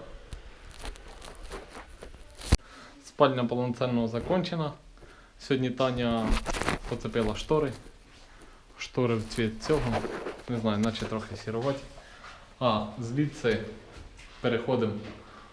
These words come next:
у, в цю коридорчик, чи що він називається. От так він поки рижий. І щас він стане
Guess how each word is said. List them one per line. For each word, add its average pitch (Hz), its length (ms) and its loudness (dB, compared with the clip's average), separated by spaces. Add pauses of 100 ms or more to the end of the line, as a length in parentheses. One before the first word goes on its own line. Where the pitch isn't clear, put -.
(180)
у, 123 80 -2 (300)
в 110 460 -2
цю 107 140 -6 (240)
коридорчик, 113 600 4
чи - 60 -12
що - 140 -2
він 101 140 2
називається. 95 500 -6 (800)
От 120 320 -4
так 120 240 4
він 107 120 4
поки 107 340 0
рижий. 160 440 2 (480)
І 113 180 0
щас 131 380 -2
він 113 140 2
стане 110 480 2